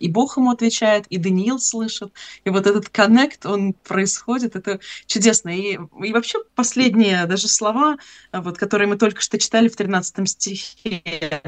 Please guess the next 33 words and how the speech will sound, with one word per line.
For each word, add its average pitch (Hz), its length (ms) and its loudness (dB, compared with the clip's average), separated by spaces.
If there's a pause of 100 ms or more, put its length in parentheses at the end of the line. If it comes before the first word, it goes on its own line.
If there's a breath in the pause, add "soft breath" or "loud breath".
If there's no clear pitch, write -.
(280 loud breath)
«И 196 80 2
восстанешь 190 960 -2
для 196 220 -6
получения 190 640 -4
твоего 175 340 -4
жребия 202 480 0
в - 60 -18
конце 170 400 -6
дней». 160 380 -6
Это 165 80 -16
так - 180 -8
удивительно. 233 500 -2
То - 80 -6
есть 180 140 -6
Бог 233 160 2
даёт 226 320 2
ему 202 220 2 (260 loud breath)
упование, 240 480 4
что 233 160 -2
он 254 60 4
ещё 269 220 0
и - 20 -4
восстанет, 240 580 -2
и 202 60 -4
ещё, 247 500 -4
э, 185 340 -8
э, 190 300 -6
на 240 160 6
этом 302 220 2
всё - 140 0
не 277 100 4
закончится, 262 580 -2
ещё 247 320 -4